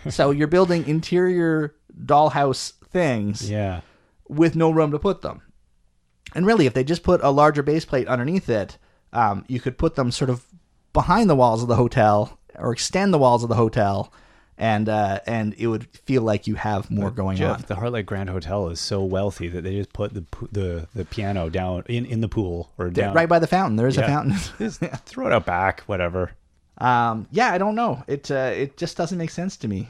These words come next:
Speaker 1: And then, uh, one for me, and I do love this set,
Speaker 2: Hmm.
Speaker 1: six oh one three oh Prison Island.
Speaker 2: Yeah.
Speaker 1: That's a beautiful set.
Speaker 2: It is.
Speaker 1: Just imagine how much more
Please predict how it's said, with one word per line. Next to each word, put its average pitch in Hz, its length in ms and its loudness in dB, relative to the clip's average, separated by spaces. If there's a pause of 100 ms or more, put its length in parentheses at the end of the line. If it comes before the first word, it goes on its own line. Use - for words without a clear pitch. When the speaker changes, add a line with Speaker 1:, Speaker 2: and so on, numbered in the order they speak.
Speaker 1:
And 139 140 -2
then, 160 160 0
uh, 131 280 -8
one 185 280 0
for 180 100 -4
me, 160 280 0
and 135 140 -2
I 143 60 0
do 190 140 -6
love 190 220 2
this 127 140 0
set, 107 260 0
Speaker 2:
Hmm. - 60 -20
Speaker 1:
six 110 320 -4
oh 170 120 2
one 143 380 2
three 147 320 -2
oh 123 200 6
Prison 139 400 2
Island. 120 480 0 (100)
Speaker 2:
Yeah. 107 260 0
Speaker 1:
That's 190 180 0
a 208 40 4
beautiful 208 360 2
set. 220 260 2
Speaker 2:
It 95 140 2
is. 80 220 -14 (360)
Speaker 1:
Just - 240 -4
imagine 202 580 0
how 185 300 -4
much 185 200 -2
more 170 220 0